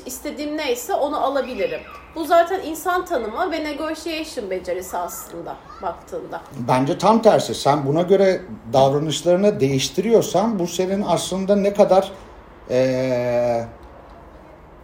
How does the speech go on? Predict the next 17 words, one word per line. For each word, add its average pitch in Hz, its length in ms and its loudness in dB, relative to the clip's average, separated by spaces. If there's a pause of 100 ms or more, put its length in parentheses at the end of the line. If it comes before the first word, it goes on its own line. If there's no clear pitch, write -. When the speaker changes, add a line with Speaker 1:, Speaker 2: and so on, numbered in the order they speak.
(160)
Speaker 2:
yalan 185 400 6
bir 185 80 2
hayat 151 380 4
yaşadığını 123 720 -2 (180)
ve 147 120 0
insanlara 151 640 0
bunu 180 340 2 (680)
e, 120 320 -4
sunarken 185 680 2
aslında 170 380 0
ne 208 120 0
kadar 202 200 2
samimiyetsiz 180 640 -6
olduğunu 175 340 -2
gösteriyor. 95 600 -4
Ve 147 220 0 (280)
zaten 175 440 0